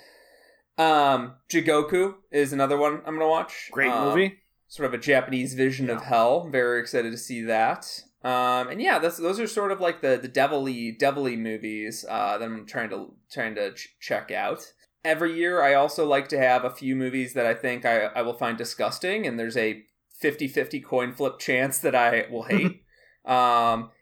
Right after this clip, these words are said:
Speaker 1: and, uh, The House That Jack Built by Lars von Trier.
Speaker 2: <laughs> Oh, yeah.
Speaker 1: Um,
Speaker 2: I haven't seen
Speaker 1: and
Speaker 2: it, but
Speaker 1: yeah,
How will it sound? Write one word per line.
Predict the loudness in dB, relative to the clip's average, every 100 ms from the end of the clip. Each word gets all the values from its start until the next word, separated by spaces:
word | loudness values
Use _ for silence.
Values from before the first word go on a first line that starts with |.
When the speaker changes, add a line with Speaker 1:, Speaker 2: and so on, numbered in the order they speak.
| _
Speaker 1:
and, | 0 2 4 4
uh, | 6 6 4 2
The | 0
House | 2 0
That | -2 -2
Jack | 0 0 -2
Built | -4 -4 -4
by | 0 2
Lars | 2 0 0
von | -4
Trier. | -2 2
Speaker 2:
<laughs> |
Oh, | 4 4 2 -4 -12
yeah. | -12 -12 -14
Speaker 1:
Um, | -18 _ -20 _ _ _ -2
Speaker 2:
I | 2 4 6 6
haven't | 4 0
seen | 0
Speaker 1:
and | 2 0
Speaker 2:
it, | -4 -10
but | -10 -10 _ 0
Speaker 1:
yeah, | 2 2